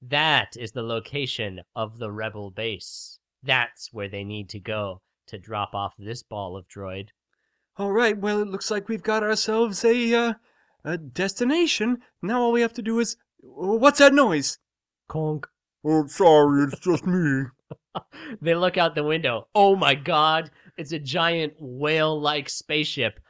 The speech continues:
Speaker 1: reeling them into its open jaws with a tractor beam.
Speaker 2: <laughs> "I've got you now," says the giant ship.
Speaker 1: Oh, fuck! <clears throat> Rey, reaching out with her innate mechanic senses,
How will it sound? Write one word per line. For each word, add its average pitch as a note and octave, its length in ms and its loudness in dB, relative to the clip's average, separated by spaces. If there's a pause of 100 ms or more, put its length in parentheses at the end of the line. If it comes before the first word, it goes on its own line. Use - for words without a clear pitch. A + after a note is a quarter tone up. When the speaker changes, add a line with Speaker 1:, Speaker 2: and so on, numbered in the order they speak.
(220)
Speaker 1:
reeling E3+ 440 -4
them D#3+ 220 0
into D#3+ 260 -4
its D3+ 220 -6
open D#3 420 -6
jaws C#3+ 640 0
with C#3 140 -8
a D3+ 80 -6
tractor F3+ 760 -4
beam. C3 800 -8
Speaker 2:
<laughs> - 1500 -4
"I've A#2 300 -2
got D#3 280 4
you D#3 160 -4
now," B2+ 680 2 (360)
says A2 220 -2
the A#2 120 -4
giant A2 400 -2 (120)
ship. G2+ 240 -8 (320)
Speaker 1:
Oh, B3+ 420 2
fuck! D#4 640 0 (720)
<clears throat> F#3 360 0
Rey, C#3 460 2
reaching D#3+ 420 -6
out D3 220 -2
with B2+ 140 -8
her C3+ 160 -4
innate C3 400 -4
mechanic A2+ 960 -12
senses, G2 920 -12